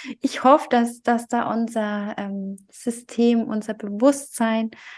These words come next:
dahin einfach noch viel, viel offener wird und, ähm, wir es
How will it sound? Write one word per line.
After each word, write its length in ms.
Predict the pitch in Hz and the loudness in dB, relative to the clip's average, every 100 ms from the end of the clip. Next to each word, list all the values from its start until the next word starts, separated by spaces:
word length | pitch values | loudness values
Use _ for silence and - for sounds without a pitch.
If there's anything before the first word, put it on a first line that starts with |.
| - | -10
dahin 340 | - 226 226 233 | -2 0 2 0
einfach 340 | 226 226 214 | -2 -4 -6
noch 140 | 208 202 | -8 -8
viel, 520 | - 262 269 277 277 | -2 4 6 4 0
viel 240 | - 285 | -2 0
offener 500 | 233 240 240 226 226 | 2 0 2 0 0
wird 300 | 220 226 226 - - - - - | -2 -4 -4 -10 -20 -20 -16 -4
und, 580 | 214 214 208 208 196 | -2 -2 -2 -4 -6
ähm, 380 | 202 202 202 202 - - - | -6 -6 -6 -8 -12 -20 -2
wir 160 | 208 | 2
es 160 | 220 214 | 2 -2